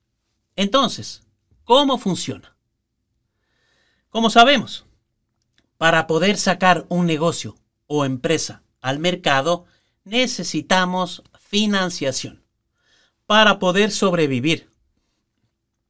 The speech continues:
lo que no es general en los primeros seis meses. No se gana absolutamente nada, ya que el capital, no en todos los casos,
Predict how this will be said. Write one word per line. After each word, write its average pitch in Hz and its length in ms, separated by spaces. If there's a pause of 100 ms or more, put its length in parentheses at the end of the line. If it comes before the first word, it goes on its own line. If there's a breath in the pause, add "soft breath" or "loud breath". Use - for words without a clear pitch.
(280)
lo 123 200
que 123 120
no 123 200
es 135 100
general 131 560 (360 soft breath)
en 156 200
los 127 160
primeros 113 440
seis 113 220
meses. - 440 (720)
No 226 160
se 202 180
gana 226 360
absolutamente 180 1200
nada, 131 640 (1400)
ya 185 200
que 196 120
el 190 100
capital, 190 580 (420)
no 131 260
en 185 80
todos 202 220
los 202 160
casos, 175 480